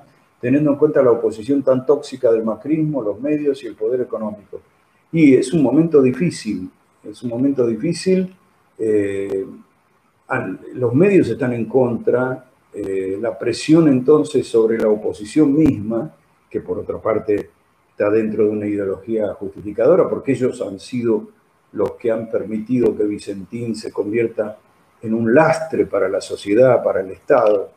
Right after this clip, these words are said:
con una deuda que dicen no poder pagar a pesar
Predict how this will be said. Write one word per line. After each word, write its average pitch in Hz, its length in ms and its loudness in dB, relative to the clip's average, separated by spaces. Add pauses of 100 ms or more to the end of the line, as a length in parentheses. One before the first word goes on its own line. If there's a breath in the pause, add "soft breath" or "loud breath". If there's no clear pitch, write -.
con 101 140 -18
una 101 160 -12
deuda 107 460 -2 (840)
que 98 220 -4
dicen 107 400 -6
no 113 120 -4
poder 113 280 4
pagar 123 340 2
a - 100 2
pesar - 520 -2